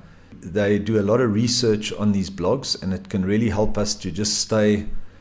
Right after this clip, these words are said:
stay ahead of what's happening and what's trending and, you know, what's going on and how do we improve our ranking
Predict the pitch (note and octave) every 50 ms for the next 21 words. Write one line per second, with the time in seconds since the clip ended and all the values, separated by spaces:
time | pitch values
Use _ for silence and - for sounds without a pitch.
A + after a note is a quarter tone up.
0 | - - - - - - - - - - - D#3 E3 D#3 C3 A#2+ C3+ C#3 C3 B2+
1 | G#2 G#2 A2 A#2+ A#2 - A#2 A2 A2 - - G#2 G#2+ G#2 G2+ F#2 F#2 F#2 F#2+ -
2 | - - - A2+ G#2+ G2+ G#2 F#2+ G2+ G2 F#2+ F#2 - - C#2+ E2+ E2+ E2+ D#2+ D#2+
3 | - F#2 F#2 F2+ E2+ F#2+ G#2+ G#2+ - - A2+ G#2 G2+ F#2 E2 G2+ G2 F2 E2+ F#2+
4 | G2 G#2+ A2 A2 G#2+ G#2 G#2 G2 F#2+ - - - G2 F#2+ - - - - B2+ A#2+
5 | G2 - F#2+ F#2+ F2+ E2 F2 F#2+ G2+ G2 - - F2+ C#2 B1+ - -